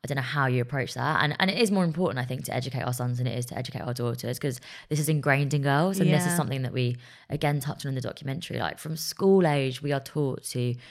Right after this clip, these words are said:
Speaker 1: police ourselves, to be aware of our surroundings, to not wear things that might, you know, incite some sort of violence, like, a-, as if wearing something can incite violence. But men aren't, or young boys aren't taught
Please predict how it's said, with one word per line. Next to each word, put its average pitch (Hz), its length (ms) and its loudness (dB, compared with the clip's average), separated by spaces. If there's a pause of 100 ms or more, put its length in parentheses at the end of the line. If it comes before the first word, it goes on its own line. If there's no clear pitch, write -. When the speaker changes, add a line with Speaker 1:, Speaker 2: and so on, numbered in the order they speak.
(180)
Speaker 1:
police 135 320 -2
ourselves, 120 680 -4
to 123 360 -2 (400)
be 156 120 4
aware 143 320 4
of 135 60 2
our 131 100 4
surroundings, 127 680 -2
to - 140 -6
not 143 260 -2
wear 135 220 2
things 127 380 -4
that 135 180 0
might, 131 320 2 (640)
you 170 120 4
know, 131 220 0 (300)
incite 156 460 2
some 143 120 -6
sort 127 180 -4
of 127 60 -4
violence, 123 600 2
like, 123 200 -4
a-, 156 180 0
as 135 140 2
if 127 220 -4
wearing 139 440 4
something 127 540 0 (300)
can 127 540 2
incite 123 320 0
violence. 127 520 0
But 160 140 4
men 151 580 6 (120)
aren't, 143 460 2
or 139 120 -2
young 135 240 2
boys 123 380 2
aren't 127 340 -4
taught 139 520 -4